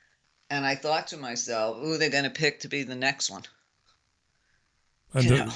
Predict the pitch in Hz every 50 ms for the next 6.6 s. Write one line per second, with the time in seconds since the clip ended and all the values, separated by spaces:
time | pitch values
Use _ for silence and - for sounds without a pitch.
0 | - 120 127 123 123 127 135 139 139 139 139 135 127 123 120 120 175 175 - -
1 | - - - - - 202 170 170 170 - 139 135 - - - 214 208 165 135 117
2 | 113 110 131 135 135 - - 139 135 127 120 - - - - _ 147 147 127 117
3 | 98 98 - - _ - - - - 139 131 - - 117 113 107 - 131 127 127
4 | - - - - - - - 123 - _ _ - - - _ _ - _ _ -
5 | 151 147 147 143 139 131 139 139 147 143 - - - 151 156 147 131 135 139 135
6 | 139 127 - 143 165 170 165 - 131 87 78